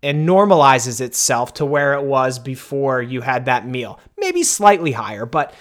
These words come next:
um, you know, if you get back to your normal diet, your normal routine, after a big meal like that, your weight is gonna normalize. And a,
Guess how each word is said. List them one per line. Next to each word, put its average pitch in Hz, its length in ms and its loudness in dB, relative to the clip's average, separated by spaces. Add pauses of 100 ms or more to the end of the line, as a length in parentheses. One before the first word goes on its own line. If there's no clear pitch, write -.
(300)
um, 156 500 -8 (340)
you 180 100 -6
know, 180 60 -2
if 170 100 -6
you 196 80 -8
get 214 180 0
back 196 200 4
to 196 80 -4
your 185 120 2
normal 170 280 0
diet, 156 360 2
your 147 80 -8
normal 151 300 -4
routine, 147 600 -6 (360)
after 180 280 2
a 165 60 4
big 147 200 0
meal 143 220 0
like 131 220 0
that, 127 360 -2 (100)
your 185 200 2
weight 226 240 4
is 175 140 -4
gonna 151 180 -2
normalize. 117 800 -6
And 160 360 0
a, 180 180 2